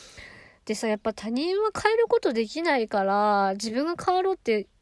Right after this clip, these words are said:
やっぱ本質の部分分かってる人だと思うんだよね。本当に自己否定が激しい人って。だって大体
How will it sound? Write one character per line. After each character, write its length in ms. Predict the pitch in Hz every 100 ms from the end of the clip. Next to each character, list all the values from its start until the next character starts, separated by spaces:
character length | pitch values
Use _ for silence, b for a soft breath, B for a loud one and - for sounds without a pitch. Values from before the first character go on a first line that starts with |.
| _
や 200 | - 226
っ 20 |
ぱ 320 | 208 208 196 196
本 200 | 294 339
質 140 | -
の 140 | 440
部 180 | 440 415
分 140 | 254 202
分 180 | 220
か 60 | 311
っ 40 | - _
て 100 | -
る 80 | 349
人 140 | - 233
だ 120 | 214
と 120 | 214
思 180 | 208 214
う 20 |
ん 40 |
だ 80 | 208
よ 80 | 202
ね。 120 | 202
本 180 | 208 214
当 80 | 208
に 20 |
自 160 | 196 214
己 20 | 233
否 140 | 202
定 140 | - 202
が 80 |
激 200 | 196 190
し 180 | 202 202
い 20 |
人 220 | 214 - 196
っ 20 |
て。 340 | _ - 180 _ _ B B B B B -
だ 100 | 359
っ 20 |
て 80 | 247
大 180 | 285
体 120 | 392